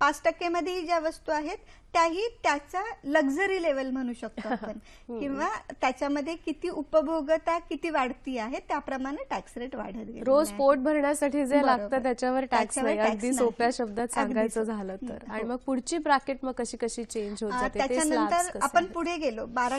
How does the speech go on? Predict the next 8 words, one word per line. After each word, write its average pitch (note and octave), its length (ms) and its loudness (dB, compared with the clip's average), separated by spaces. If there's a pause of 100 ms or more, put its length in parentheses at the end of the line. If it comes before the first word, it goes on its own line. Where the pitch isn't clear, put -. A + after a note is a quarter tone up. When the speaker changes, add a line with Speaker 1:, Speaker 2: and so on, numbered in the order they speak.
Speaker 1:
टक्के D4+ 220 -2
कडे D4 220 0
गेलो, B3+ 320 -4
तर D#4 200 -4
जसं C#4+ 340 -2
जसं D#4+ 400 0
त्याचे E4+ 640 -6 (300)
कन्झ्युमरची, D#4+ 880 0